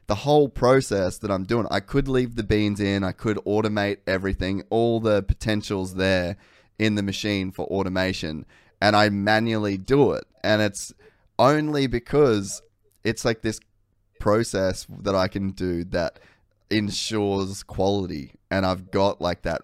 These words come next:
a really good feeling that, that comes from that. And then I just do it the same way. And it becomes, like, this little, I don't know, it's like this little anchor and, like, a symbol of a good day to me.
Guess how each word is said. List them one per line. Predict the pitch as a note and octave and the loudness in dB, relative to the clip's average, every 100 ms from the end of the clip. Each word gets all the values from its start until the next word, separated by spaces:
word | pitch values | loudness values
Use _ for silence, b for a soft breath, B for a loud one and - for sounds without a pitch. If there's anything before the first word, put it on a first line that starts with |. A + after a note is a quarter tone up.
| - _ | -12 _
a | F2+ | -4
really | E2+ F2+ G2 F#2 | -4 -2 -2 -2
good | F2+ F2 D#2 | -4 -6 -6
feeling | - F2+ F#2 F#2 F2 E2 | -12 -6 -4 -2 -4 -6
that, | E2+ - | -8 -6
that | F#2+ F2+ | -6 -4
comes | - G#2 G2+ | -2 -2 -2
from | G2+ | -4
that. | F2 E2+ | -4 -4
And | F2+ | -4
then | F#2 | -4
I | |
just | F2 - | -6 -6
do | G#2+ | -6
it | - | -6
the | |
same | - G2+ G2+ F#2+ | -6 -4 -4 -2
way. | F#2+ G#2+ | 0 0
And | G2 | 0
it | |
becomes, | F2+ - A2+ A#2 | -4 -2 -2 0
like, | A2+ G#2+ | -2 -2
this | A2 - | -6 -4
little, | A#2 A2 F#2+ - b b b - | 0 0 0 -6 b b b -4
I | A2 | 0
don't | A2 | 4
know, | A2+ | 2
it's | - | 2
like | G#2 | -4
this | A2 G2+ | -4 -2
little | G#2+ G#2 - | 0 0 0
anchor | F#2+ G#2 G#2 G2 F#2 | -2 -2 -2 -2 -2
and, | F#2 | -2
like, | F#2 - | -4 -6
a | E2 | -8
symbol | - G2+ F#2+ F#2 | -4 -2 0 -2
of | E2+ | -4
a | E2 | -8
good | - F2+ E2+ | -4 -6 -4
day | D2 D2+ F2+ | -6 -6 -8
to | - | -10
me. | C#2+ C2 | -10 -12